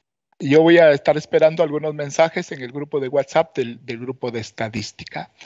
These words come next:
Por hoy vamos a dejarlo aquí como primer intento, como primera reunión, creo que está bien, y espero, si Dios nos lo permite, vernos,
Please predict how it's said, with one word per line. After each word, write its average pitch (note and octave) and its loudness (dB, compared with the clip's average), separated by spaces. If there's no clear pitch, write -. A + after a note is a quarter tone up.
Por D#3+ 6
hoy C4 4
vamos F3 0
a E3+ 2
dejarlo E3 -2
aquí G3 -8
como B2+ -8
primer C3 0
intento, F3 -4
como A#2+ -8
primera C#3 0
reunión, D3 0
creo D#3 -2
que - -4
está - 0
bien, F#3 0
y F3+ -2
espero, D3+ 0
si - -12
Dios C3+ 0
nos D3+ -4
lo C#3+ -2
permite, E3+ 0
vernos, D3 -4